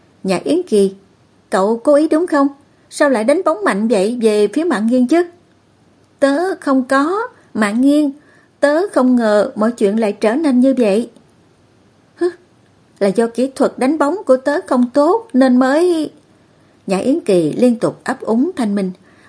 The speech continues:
Mã Nghiên không biết phải làm thế nào. Ban nãy cô có cảm giác nét mặt của Nhã Yến Kỳ rất khác. Khi cô ấy tung trái bóng về phía cô, đường bóng đẹp như vậy, nói kỹ thuật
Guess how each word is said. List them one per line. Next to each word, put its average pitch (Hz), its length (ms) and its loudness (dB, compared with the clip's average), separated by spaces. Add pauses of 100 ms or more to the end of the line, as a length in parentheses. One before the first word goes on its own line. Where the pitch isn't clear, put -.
Mã 180 120 -4
Nghiên 208 420 -2
không 226 200 0
biết 277 180 -2
phải 208 100 -2
làm 190 280 -6
thế 240 180 -6
nào. 175 300 -4 (920)
Ban 233 200 -2
nãy 196 480 -4
cô 240 240 2
có 277 160 -2
cảm 208 240 -2
giác 269 260 -2
nét 302 220 -2
mặt 170 200 -4
của 214 100 -4
Nhã 208 160 0
Yến 262 220 -4
Kỳ 180 280 0
rất - 260 -6
khác. 311 240 -4 (600)
Khi 202 360 2
cô 226 120 0
ấy 226 360 -2
tung 240 200 2
trái 269 120 -4
bóng 269 320 -2
về 170 140 0
phía 240 160 -6 (100)
cô, 214 260 -2 (600)
đường 196 220 0
bóng 233 300 -2
đẹp 185 200 -4
như 262 160 2
vậy, 151 260 -2 (200)
nói 254 240 -2
kỹ 220 120 0
thuật 208 200 -4